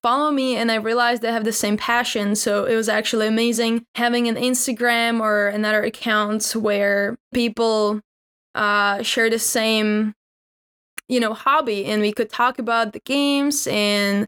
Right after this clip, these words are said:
um, recommend new things to each other and stuff like that. So it was really amazing. Um, something else I wanted to talk about is why, basically why I play video games.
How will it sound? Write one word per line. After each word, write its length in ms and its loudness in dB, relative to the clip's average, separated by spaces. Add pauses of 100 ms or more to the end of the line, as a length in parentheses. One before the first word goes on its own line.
(120)
um, 380 2
recommend 680 0 (320)
new 580 2 (140)
things 400 0
to 140 -2
each 240 0
other 240 2
and 180 -2
stuff 260 -2
like 200 0
that. 240 0
So 100 -2
it 40 0
was 180 -2
really 460 0 (120)
amazing. 640 0 (880)
Um, 580 0
something 400 0
else 560 0
I 460 2 (120)
wanted 340 0
to 100 -2
talk 400 0
about 480 0
is 580 0 (140)
why, 1000 0 (1080)
basically 320 0
why 380 2
I 80 0
play 200 -4
video 320 2
games. 540 -2